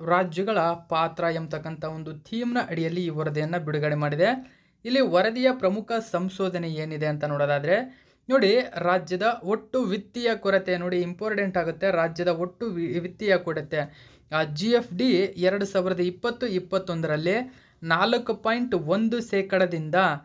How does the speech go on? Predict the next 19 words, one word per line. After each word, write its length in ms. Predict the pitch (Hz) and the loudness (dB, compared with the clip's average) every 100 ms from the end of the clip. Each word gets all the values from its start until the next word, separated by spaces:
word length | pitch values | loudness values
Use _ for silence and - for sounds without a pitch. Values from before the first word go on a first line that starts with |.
| _ _ | _ _
ನೋಡಿ, 400 | 170 160 160 214 | -8 -4 -2 -2
ಗಮನಿಸಿ 500 | 185 160 185 202 190 | -2 -4 -2 -2 -2
ಸ್ನೇಹಿತರೆ, 380 | 170 165 160 156 | -4 -4 -6 -2
ಎರಡು 200 | 160 165 | 0 0
ಸಾವಿರದ 320 | 160 165 165 | 0 -2 -2
ಇಪ್ಪತ್ತೆರಡು 540 | 165 165 214 202 202 214 | -4 -4 -4 -4 -2 -2
ಇಪ್ಪತ್ತ್ಮೂರರಲ್ಲಿ 1200 | 175 180 202 233 196 165 160 147 151 185 226 - _ _ | 0 -2 -2 -2 0 0 0 0 2 0 -2 -10 _ _
ಈ 140 | 170 180 | -2 -2
ಜಿ 280 | 151 214 | 0 0
ಡಿ 100 | 240 | 2
ಪಿಯ 280 | 185 226 220 156 156 | 2 2 2 2 -2
ಮೂರು 420 | 175 175 226 240 254 | -6 -2 0 0 0
ಪಾಯಿಂಟ್ 520 | 254 170 185 220 226 | 0 2 2 0 -4
ನಾಲ್ಕು 580 | 160 160 160 196 220 - | -4 0 2 2 0 -4
ಶೇಕಡಕ್ಕೆ 760 | 220 180 165 170 165 165 180 - | -6 -6 -4 -2 -2 -2 -2 -2
ಇಳಿಕೆಯಾಗಿದೆ 800 | 175 175 220 226 202 175 160 160 | -2 0 0 0 2 2 0 -2
ಎಂದು 260 | 160 165 175 | -2 -2 -2
ವರದಿ 280 | 156 151 | 0 -2
ಮಾಡಿದೆ. 720 | 147 147 143 143 143 143 _ | -2 -2 -2 -2 -2 -4 _